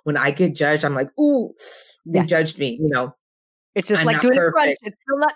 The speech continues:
Speaker 2: strong yet.
Speaker 1: I'm not
Speaker 2: Like,
Speaker 1: perfect," you know? And it's
Speaker 2: Oh,
Speaker 1: like, "No, I'm not perfect." And
Speaker 2: what
Speaker 1: it's
Speaker 2: is that? That
Speaker 1: okay.
Speaker 2: hurt.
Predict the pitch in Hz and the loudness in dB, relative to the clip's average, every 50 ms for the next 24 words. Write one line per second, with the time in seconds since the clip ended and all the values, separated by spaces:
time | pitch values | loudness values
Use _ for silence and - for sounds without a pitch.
0 | - - - - - 381 349 330 311 294 269 - 180 180 185 185 220 254 247 240 | -4 -14 -20 -6 -2 2 2 2 2 2 0 0 0 0 0 0 0 0 0 0
1 | 220 214 208 - 185 180 165 160 - 190 170 175 175 185 190 - 208 220 226 240 | 0 0 0 0 -2 -2 -2 0 -2 0 0 0 0 0 0 -2 -2 -2 -4 -4
2 | 320 523 622 605 539 480 453 427 427 - - - - - 202 160 160 - 147 - | -4 -2 0 2 2 2 2 2 2 0 0 0 0 -2 -2 0 0 -2 -6 -6
3 | - - 208 196 220 247 240 311 - 254 269 277 294 - 403 427 453 508 508 349 | -6 -4 -2 -2 -2 -2 -4 -2 0 0 2 2 2 0 0 0 0 0 -2 -2
4 | - - 311 440 - - | 0 0 0 0 0 -2